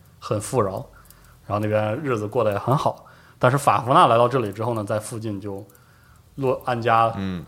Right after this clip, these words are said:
Speaker 1: 筑巢，筑巢了之后呢，往返河流之间，它呼出的瘴气就污染了土地，然后万物凋零，这里就成为了不毛之地。现在那里被叫做格尼塔荒原。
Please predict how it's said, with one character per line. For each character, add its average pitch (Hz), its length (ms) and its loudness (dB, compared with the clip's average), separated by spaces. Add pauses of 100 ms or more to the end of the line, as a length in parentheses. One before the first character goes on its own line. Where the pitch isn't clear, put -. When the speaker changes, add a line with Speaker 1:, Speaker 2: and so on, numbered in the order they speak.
Speaker 1:
筑 131 160 0
巢， - 240 -8
筑 131 140 -2
巢 101 160 -2
了 113 100 2
之 127 100 0
后 135 140 4
呢， 104 160 -2 (220)
往 131 200 4
返 127 160 4
河 127 160 0
流 139 140 4
之 127 100 -6
间， 123 160 -2
它 120 140 -4
呼 143 220 -6
出 131 180 -4
的 131 80 -8
瘴 113 240 2
气 98 220 -10
就 107 100 -8
污 127 320 0
染 104 160 6
了 107 80 -4
土 104 260 -10
地， 131 160 -2 (560)
然 101 120 -4
后 107 80 -4
万 127 200 6
物 113 140 0
凋 113 240 0
零， 98 160 -6
这 113 120 -4
里 101 100 -8
就 98 80 -10
成 107 180 -8
为 107 60 -4
了 113 40 -6
不 127 160 -4
毛 104 220 -2
之 127 160 -6
地。 127 180 -6 (300)
现 147 260 0
在 147 240 2 (120)
那 117 140 2
里 101 140 -6
被 98 140 -10
叫 104 180 2
做 98 240 -4 (320)
格 - 140 -4
尼 117 100 0
塔 107 140 -4
荒 113 260 -2
原。 95 220 -4